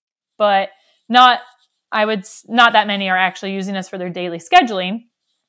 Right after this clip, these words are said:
That is going up. I mean, more and more people are using us, which is exciting. But I would say there's a lot of, uh, for instance, I just met someone when we were traveling and I tried to tell them about Pickle Play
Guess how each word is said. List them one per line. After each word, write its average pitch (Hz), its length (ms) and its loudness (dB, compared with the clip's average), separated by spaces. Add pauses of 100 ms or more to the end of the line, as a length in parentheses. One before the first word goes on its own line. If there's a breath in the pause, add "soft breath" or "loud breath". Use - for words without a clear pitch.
(120)
That 196 280 2
is 226 280 0
going 190 320 -4
up. 185 280 0
I 196 80 0
mean, 185 160 -4
more 196 180 -2
and 196 60 -4
more 190 140 -4
people 190 380 -4
are 175 180 2
using 175 440 -4
us, 165 420 -10
which 180 240 -12
is 170 160 -12
exciting. 170 540 -10
But 175 160 -6 (680)
I 233 100 4
would 247 140 2
say 254 140 2
there's 226 220 0
a 214 40 0
lot 202 340 2
of, 185 180 -4 (520)
uh, 175 400 0
for 226 140 -6
instance, 226 240 -2
I 202 80 2
just 214 220 -4
met - 220 0
someone 185 420 -4
when 180 100 -4
we 180 80 -4
were 175 100 -2
traveling 190 760 0
and 180 180 -8
I 170 60 -6
tried 202 260 -6
to 190 60 -8
tell 208 200 -2
them 202 120 -4
about 185 280 -2
Pickle 214 220 -4
Play 180 440 0